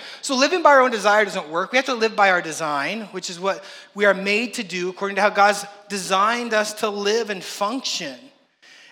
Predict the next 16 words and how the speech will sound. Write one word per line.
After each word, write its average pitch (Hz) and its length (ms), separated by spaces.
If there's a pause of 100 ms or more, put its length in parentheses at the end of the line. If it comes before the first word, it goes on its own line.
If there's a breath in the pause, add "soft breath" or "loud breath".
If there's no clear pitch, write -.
(120)
And 208 140
so 233 180
abiding 214 640
and 196 200
having 208 260
a 185 40
spirit 247 600
life, 190 680 (640 soft breath)
not 208 220
a 190 40
flesh 226 460
life, 170 300
is 208 120
how 220 220
we're 226 120
designed. 180 640